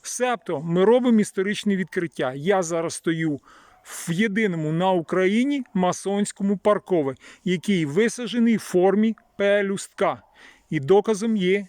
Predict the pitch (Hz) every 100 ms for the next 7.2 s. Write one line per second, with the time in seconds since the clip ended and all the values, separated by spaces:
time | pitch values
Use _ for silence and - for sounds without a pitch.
0 | - 175 156 180 180 147 185 165 _ _
1 | _ - - 202 - 156 - - _ _
2 | - - - 247 - 262 247 - 170 170
3 | _ _ _ _ _ _ _ _ _ -
4 | 226 269 269 277 262 - 175 143 123 -
5 | _ - 226 226 208 - 220 226 208 185
6 | - 190 190 - 180 - 180 160 190 143
7 | -